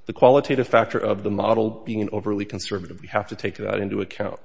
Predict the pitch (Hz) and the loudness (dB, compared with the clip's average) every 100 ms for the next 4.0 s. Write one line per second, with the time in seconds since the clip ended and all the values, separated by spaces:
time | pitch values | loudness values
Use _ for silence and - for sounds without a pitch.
0 | - - - - - - 127 151 143 143 | -20 -20 -20 -12 2 8 8 6 2 0
1 | - 104 - 120 104 107 104 107 120 - | 2 0 2 -2 0 -2 -2 0 -2 -2
2 | 135 - 107 117 107 107 113 127 131 151 | -4 -2 0 4 4 4 2 0 0 0
3 | 131 110 107 104 107 113 139 104 - | 2 2 0 -4 -2 2 2 0 -6